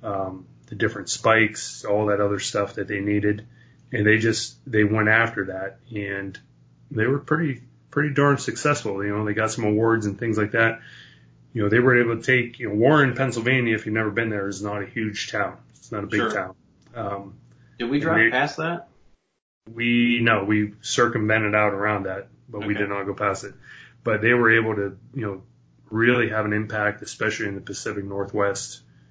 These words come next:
Speaker 1: you know, the Puget and, um, that Sauger chemical line. So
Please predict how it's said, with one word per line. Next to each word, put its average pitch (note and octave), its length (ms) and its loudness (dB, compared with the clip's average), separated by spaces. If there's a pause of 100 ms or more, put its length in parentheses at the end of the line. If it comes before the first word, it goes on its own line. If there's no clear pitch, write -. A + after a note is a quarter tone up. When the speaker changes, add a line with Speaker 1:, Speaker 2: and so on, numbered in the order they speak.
(240)
Speaker 1:
you A#2+ 100 -10
know, G#2 80 -2
the F#2+ 80 -6
Puget G#2 680 0
and, G2 380 -4
um, F#2+ 380 -6 (400)
that G2 140 -4
Sauger G#2 400 2
chemical G#2+ 380 0
line. G2 320 -2
So F#2+ 420 -4